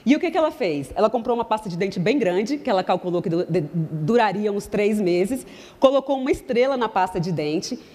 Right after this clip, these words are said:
e todas as manhãs, quando ela ia escovar o dente, ela olhava no espelho e ela verbalizava, "Eu sou meu corpo físico ideal, eu sou um imã pro meu parceiro ideal, eu sou próspera." E durante,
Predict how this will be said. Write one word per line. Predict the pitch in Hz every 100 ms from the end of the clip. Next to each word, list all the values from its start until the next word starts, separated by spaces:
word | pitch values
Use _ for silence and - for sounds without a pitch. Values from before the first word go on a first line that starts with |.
| -
e | 285
todas | - 302 330 277 320
as | 311
manhãs, | 302 320 240 202 208
quando | 247 240
ela | 240
ia | 240 220
escovar | 262 - 285 285
o | 262
dente, | 185 202 262
ela | 277
olhava | 277 226 240 269
no | 269
espelho | 262 - 202 226 262
e |
ela | 233 240
verbalizava, | 202 269 233 269 269 165 139 131 127 - - - -
"Eu | 226
sou | 226 202
meu | 196
corpo | 196 185 170
físico | 185 160 180
ideal, | 151 147 160 170 185 - -
eu | 226
sou | 226 247
um | 220
imã | 240 240
pro | - 196
meu | 190
parceiro | 180 - 190 180
ideal, | 151 160 175 190 - -
eu | 220 269
sou | 262 247
próspera." | 233 185 185 190 190 214 214 214 - - -
E | 285
durante, | 320 339 247 247 - 277